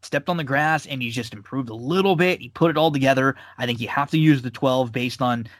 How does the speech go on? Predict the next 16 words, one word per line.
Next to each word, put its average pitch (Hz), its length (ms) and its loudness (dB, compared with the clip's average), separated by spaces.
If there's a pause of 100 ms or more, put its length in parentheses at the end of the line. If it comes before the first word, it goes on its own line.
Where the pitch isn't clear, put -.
the 113 60 -12
fact 120 240 -2
that 123 100 -6
he 123 160 -8
could 123 300 -10
be 123 180 0
just 120 220 -4
loose 123 200 2
on 131 160 4
the 139 60 2
lead. 165 320 2 (420)
The 165 460 6
eleven 170 480 0
was 156 140 0
a 147 40 0
bomb 123 380 0